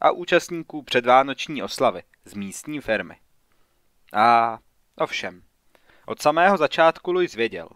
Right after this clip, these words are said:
že naděje na nalezení peněz je prakticky nulová. Přesto se mu ty tři zběžné výslechy, které vedl Moores, zdály žalostně neuspokojivé. Moores chvíli naslouchal výpovědi hostinského,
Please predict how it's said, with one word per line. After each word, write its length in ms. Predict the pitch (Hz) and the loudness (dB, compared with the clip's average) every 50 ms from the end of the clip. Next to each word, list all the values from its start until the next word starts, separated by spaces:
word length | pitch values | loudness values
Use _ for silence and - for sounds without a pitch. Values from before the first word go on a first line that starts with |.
| _ _ _ _ | _ _ _ _
že 160 | - - 117 | -6 -4 -4
naděje 380 | 107 107 104 101 113 120 127 135 | -2 -2 -4 0 2 2 4 4
na 100 | 147 135 | 2 0
nalezení 520 | 120 104 107 117 117 110 139 139 135 113 | 0 2 2 2 2 0 -2 -4 -6 -8
peněz 500 | - - 104 101 110 113 110 - - - _ _ _ | -6 -4 -4 -4 -4 -6 -8 -8 -12 -20 _ _ _
je 100 | 101 98 | -10 -10
prakticky 680 | - _ 107 101 101 - - 113 107 - - - 143 | -6 _ 0 0 0 0 -4 -8 -8 -8 -4 -4 -4
nulová. 400 | 123 110 101 98 98 87 82 85 - _ _ _ _ _ _ _ _ _ _ _ - - - _ _ _ _ _ _ _ _ _ _ - _ _ _ | -4 -4 -6 -6 -6 -6 -8 -10 -12 _ _ _ _ _ _ _ _ _ _ _ -20 -20 -20 _ _ _ _ _ _ _ _ _ _ -20 _ _ _
Přesto 360 | - - 120 - - - 180 | -6 -6 -6 -6 -4 -6 -4
se 140 | - - 185 | -2 -2 -2
mu 120 | 180 170 | -4 -4
ty 140 | - - 170 | -8 -10 -10
tři 340 | - - - 139 135 135 131 | -8 -6 -6 -4 -4 -4 -6
zběžné 600 | - 104 95 120 113 110 - 147 170 190 185 147 | -10 -8 -4 -2 -2 -2 -2 0 2 2 2 2
výslechy, 560 | 131 127 - - - 139 - - 90 - _ _ _ | 0 -6 -8 -2 -2 -2 -2 -2 -10 -20 _ _ _
které 360 | - - 110 104 104 110 113 | -4 0 2 4 4 4 4
vedl 240 | 131 143 143 143 117 | 2 0 -2 -2 -4
Moores, 480 | 107 107 107 113 113 - - - - _ _ _ _ | -4 -6 -6 -8 -10 -14 -18 -20 -20 _ _ _ _
zdály 400 | - - 120 110 113 123 123 107 | -4 2 4 4 6 4 2 0
žalostně 540 | 98 104 101 98 98 101 - - - 151 135 | 0 0 0 0 0 -4 -8 -10 -10 -8 -8
neuspokojivé. 840 | 104 90 82 98 - - - 98 - - 90 87 87 85 85 80 - - _ _ _ _ _ _ _ _ _ _ _ _ _ _ _ _ _ _ _ _ _ _ _ _ _ _ _ _ _ - - _ _ _ _ _ _ - | -8 -8 -10 -12 -16 -16 -16 -16 -14 -14 -14 -14 -14 -14 -16 -16 -18 -20 _ _ _ _ _ _ _ _ _ _ _ _ _ _ _ _ _ _ _ _ _ _ _ _ _ _ _ _ _ -20 -20 _ _ _ _ _ _ -8
Moores 260 | 120 117 113 110 - | -6 -6 -6 -6 -10
chvíli 320 | - - 135 156 185 180 | -8 -4 0 2 2 2
naslouchal 540 | 135 107 - - 147 151 - - 190 175 120 | 2 0 -4 -4 -4 -4 0 2 4 4 4
výpovědi 480 | 110 110 - - 147 147 165 165 151 120 | 2 -2 -4 -4 -2 -2 0 0 2 0
hostinského, 760 | 110 107 - - 139 127 120 - - 90 85 82 92 90 | 0 -2 -4 -10 -10 -10 -10 -10 -10 -8 -8 -8 -8 -10